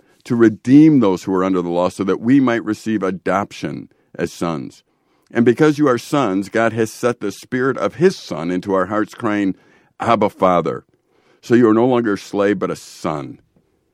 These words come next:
That's very cool. Wh-, what do you think of those words? When I read those words, Jeff, what comes to your head?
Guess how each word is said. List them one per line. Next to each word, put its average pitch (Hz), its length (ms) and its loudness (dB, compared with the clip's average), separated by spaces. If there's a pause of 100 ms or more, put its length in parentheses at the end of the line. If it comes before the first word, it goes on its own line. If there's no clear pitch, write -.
(240)
That's 107 500 -2
very 85 260 -4
cool. 76 500 -8
Wh-, 131 220 -4
what 170 100 -2
do 185 60 0
you 156 60 -2
think 123 200 -2
of 113 40 2
those 101 180 2
words? 87 220 -2
When 104 100 -2
I 127 40 2
read 147 180 2
those 123 200 -2
words, 113 280 -4
Jeff, 110 180 -2
what 120 180 -4
comes 113 240 -4
to 82 100 -10
your 92 180 -2
head? 73 300 -8